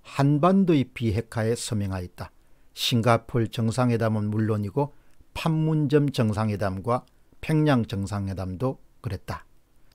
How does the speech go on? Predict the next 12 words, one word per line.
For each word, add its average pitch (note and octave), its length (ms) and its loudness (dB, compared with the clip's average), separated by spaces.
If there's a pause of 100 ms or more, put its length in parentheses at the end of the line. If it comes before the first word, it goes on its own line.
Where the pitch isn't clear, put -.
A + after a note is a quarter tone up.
(180)
문재인과 E3 1200 8
김정은은 B2 760 2
두 A2+ 120 -4
사람 A#2 280 0
모두 G#2+ 440 -2 (340)
미국 A#2 360 0
대통령을 G#2+ 640 -2
속였다." - 760 -6 (600)
예. - 80 -18 (640)
문재인 D3+ 1000 6
and A#2+ 280 2
김정은 C3+ 880 2